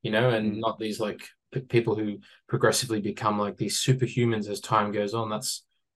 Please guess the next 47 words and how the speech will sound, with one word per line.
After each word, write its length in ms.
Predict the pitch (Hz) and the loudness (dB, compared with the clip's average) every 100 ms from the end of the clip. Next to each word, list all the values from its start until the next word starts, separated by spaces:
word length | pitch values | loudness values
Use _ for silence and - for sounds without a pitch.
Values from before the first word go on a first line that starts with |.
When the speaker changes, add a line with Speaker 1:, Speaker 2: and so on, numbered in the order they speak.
| - | 4
Speaker 1:
not 160 | 127 | 4
really 420 | 110 107 101 101 101 | 6 4 4 2 2
realistic. 560 | 107 104 131 - 101 | 2 4 2 0 -2
And 60 | 113 | -2
we're 60 | 113 | 2
seeing 280 | - 131 | 6 6
this 160 | 117 107 | 6 0
with, 140 | 117 | -4
like, 120 | 110 - | -6 -6
the 80 | 107 | -2
Fast 320 | 113 107 - | 0 0 -2
and 80 | 104 | -4
the 40 | |
Furious 420 | 98 120 117 107 - | 0 2 2 0 -4
franchise, 720 | 110 101 95 107 101 98 - _ _ _ _ - | -4 -4 -4 -4 -4 -6 -8 _ _ _ _ 4
where, 200 | 110 104 | 6 8
Speaker 2:
Mm. 80 | |
Speaker 1:
like, 280 | 107 104 104 - 117 - | 8 6 2 -8 -10 -8
you 120 | 120 117 | -2 0
know, 120 | 104 | 2
Dom 280 | 123 120 117 | 4 4 4
Toretto 500 | 117 110 113 110 101 | 4 4 6 4 2
is 140 | 98 | 0
essentially 540 | 101 110 - 110 104 | -4 -6 -6 -6 -6
the 100 | 98 | -4
superhero 680 | 101 - 156 143 113 101 98 | -4 0 2 4 6 6 4
now, 320 | 98 92 - - _ _ _ - | 0 -2 -4 -12 _ _ _ 0
who 80 | 117 | 2
can 160 | 120 | 4
use 200 | 113 123 | 6 6
Speaker 2:
Yeah. 60 | 113 - | 4 2
Speaker 1:
a 40 | |
car 260 | 117 113 113 | 4 6 6
like, 180 | 104 - - 101 | 4 0 -10 -12
like 240 | 107 104 - | -10 -10 -8
it's 280 | - - - | -8 -6 -6
an 60 | |
extension 500 | 107 - 123 120 120 | -4 0 2 2 0
of 120 | 107 | -2
his 100 | 104 | -2
body 360 | 98 107 101 101 | -4 0 0 0
and 100 | 101 | -2
do 120 | 104 | -6
things 260 | 107 113 107 | -6 -6 -4
that 100 | 107 | -6
are 40 | |
completely 800 | - 104 - 147 131 110 107 - | -6 -10 2 6 6 4 -6 -8